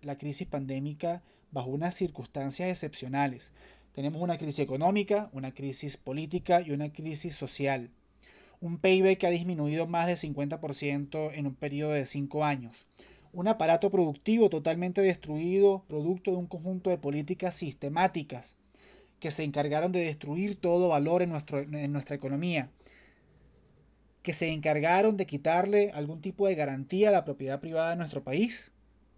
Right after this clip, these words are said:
Y el resultado hoy en día es una economía totalmente empobrecida, una calidad de vida totalmente destruida.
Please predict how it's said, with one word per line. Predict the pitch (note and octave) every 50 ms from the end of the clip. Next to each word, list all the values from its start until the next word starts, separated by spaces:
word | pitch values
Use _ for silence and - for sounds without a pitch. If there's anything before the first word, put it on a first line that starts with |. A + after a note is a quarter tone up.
| _ _ _ _ _ _ _ _ - - -
Y | D#3+ E3
el | E3 D3+
resultado | C#3+ D3+ C#3+ - C3+ B2 A#2 - - D#3 F3+ G#3 G3+
hoy | F#3 F3+ F3
en | F3+ F3+ F3
día | E3+ F3 F3 F3 F3+ F3 F3+ F3 -
es | D#3 D3+ D3+ E3 F3 - - - - - - _ -
una | E3 D#3 D#3+
economía | E3 - F3+ D#3 D3 C#3+ C#3 C#3+ D3+ D#3
totalmente | E3+ D3+ - D3 C#3 C#3+ D3+ D3+ D3 D#3
empobrecida, | E3 D#3 D3 D3 C3 B2+ C3 C3 - - G3+ G#3 A3 G#3 G#3 G#3 G3 _ _ _ _ _ _ _ _ _ _ -
una | E3 D#3+ D#3+ E3 D#3
calidad | E3 D3+ C#3+ C#3 C3+ C3 C3 C#3
de | C#3+ C#3+ D3
vida | C#3+ C#3+ C#3 C#3+ C#3+ D3 C#3+ C#3+ C#3+ - _ _ - - - -
totalmente | - - C#3+ C#3 D3 C3+ C#3 C#3 C#3 C#3 - D3
destruida. | D3 D3 C#3+ - - - C#3 C3+ C#3+ E3+ G3 A3 G#3 F#3+ F#3 F#3+